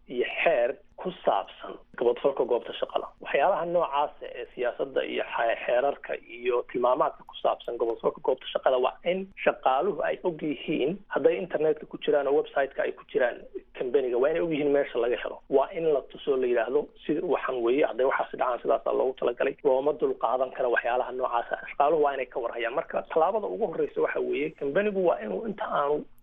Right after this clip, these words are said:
waxbaba dhicin, waa inuu leeyahay oo diyaariyo qoraallo iyo wax ku saabsan oo noocaas oo arrintan la tacaamulayo oo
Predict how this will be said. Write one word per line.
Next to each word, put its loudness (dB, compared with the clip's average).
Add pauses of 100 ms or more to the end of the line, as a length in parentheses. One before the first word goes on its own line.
waxbaba 2
dhicin, -8 (140)
waa -2
inuu -2
leeyahay 0
oo -2
diyaariyo 2 (200)
qoraallo 2 (140)
iyo -6
wax -4
ku -18
saabsan -2
oo -2
noocaas 0 (140)
oo -2
arrintan -4 (140)
la 2
tacaamulayo 0
oo 0